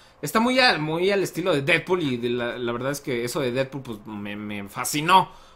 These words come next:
Pero no cuadra eso, así como de, oye, es una máscara y ¿por qué tus ojos se, se mueven como si fueran... Pues, pues, de hecho, ni tu ro-, ni tu rostro, porque no sé de nadie que pueda hacer los ojos grandes y luego más chiquitos, pues...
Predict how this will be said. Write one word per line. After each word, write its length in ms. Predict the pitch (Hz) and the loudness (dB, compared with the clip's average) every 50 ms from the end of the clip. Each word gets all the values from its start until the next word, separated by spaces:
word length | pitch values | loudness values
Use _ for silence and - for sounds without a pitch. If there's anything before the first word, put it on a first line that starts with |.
| - _ _ | -20 _ _
Pero 240 | - 220 220 233 226 | -8 -6 -4 -4 -6
no 460 | 233 240 240 247 254 240 233 233 - - - - - - | -6 -4 -2 0 0 0 0 0 -2 -10 -20 -20 -8 -4
cuadra 560 | 220 233 240 247 240 233 220 220 208 202 208 | 0 6 10 12 12 12 10 8 6 6 6
eso, 260 | 208 208 - 196 180 | 6 4 2 0 -2
así 200 | 160 - 196 185 | -2 -2 -4 -4
como 240 | - 220 202 180 165 | -2 -2 0 0 2
de, 240 | 156 143 135 - - | 2 0 0 -2 -2
oye, 200 | 156 175 175 170 | -2 0 0 0
es 100 | 165 - | 0 0
una 140 | 208 202 190 | 2 2 4
máscara 400 | 190 196 202 196 - 214 185 185 | 4 2 2 2 0 0 2 2
y 60 | 165 | 0
¿por 300 | 156 - 151 147 139 - - - - | -2 -4 -4 -4 -4 -6 -12 -18 -4
qué 160 | - 180 180 | -2 -2 -2
tus 320 | 180 - - 185 - - | -2 -4 -6 -6 -6 -4
ojos 240 | 185 - - 196 185 | -6 -6 -6 -6 -6
se, 360 | - - 156 131 120 98 - - - - _ _ | -4 -4 -4 -2 -4 -4 -8 -12 -20 -20 _ _
se 160 | - - 135 | -12 -8 -6
mueven 320 | 131 139 147 151 160 175 | -2 -2 -2 -2 -2 -4
como 180 | 170 175 151 127 | -6 -8 -8 -8
si 140 | - - 117 | -8 -10 -10
fueran... 640 | - - 131 131 139 143 143 131 117 104 95 85 - - _ - | -6 -6 -4 -2 -2 -4 -4 -6 -8 -8 -10 -12 -16 -20 _ -20
Pues, 120 | - - - - - - - - - _ _ _ _ - - - _ | -20 -20 -20 -20 -20 -20 -20 -20 -20 _ _ _ _ -20 -20 -20 _
pues, 140 | - 165 170 | -2 0 2
de 80 | 196 220 | 2 2
hecho, 160 | 214 294 285 | 4 4 2
ni 140 | 254 226 208 | 2 2 2
tu 120 | - 190 | 2 2
ro-, 260 | 175 180 196 - - - | 2 4 4 2 2 0
ni 140 | 165 170 160 | -6 -8 -6
tu 100 | 156 170 | -4 0
rostro, 280 | 180 254 294 - 247 185 | 2 2 2 2 -2 -6
porque 200 | 156 147 - 151 | -6 -6 -4 -4
no 120 | 156 165 | -4 -4
sé 480 | 160 - 190 180 175 160 139 135 120 110 | -2 -2 0 0 0 0 0 -2 -4 -6
de 120 | 120 127 | -6 -4
nadie 240 | 131 143 147 156 160 | -2 -2 -2 -4 -4
que 140 | 156 139 120 | -4 -6 -6
pueda 220 | - 139 143 151 | -4 -2 -2 -2
hacer 180 | 143 135 - 143 | -2 -4 -4 -6
los 160 | 143 131 - | -6 -6 -6
ojos 240 | 147 131 143 131 127 | -8 -8 -8 -8 -6
grandes 400 | 127 131 135 139 139 139 - - | -4 -4 -4 -4 -6 -8 -8 -8
y 100 | 117 104 | -8 -8
luego 240 | 107 110 117 120 117 | -8 -10 -10 -12 -12
más 160 | 117 113 110 | -12 -12 -12
chiquitos, 360 | - - 120 135 127 - 156 151 | -14 -14 -14 -14 -12 -12 -12 -12
pues... 420 | - 107 101 - - - - - | -12 -16 -16 -16 -20 -20 -20 -20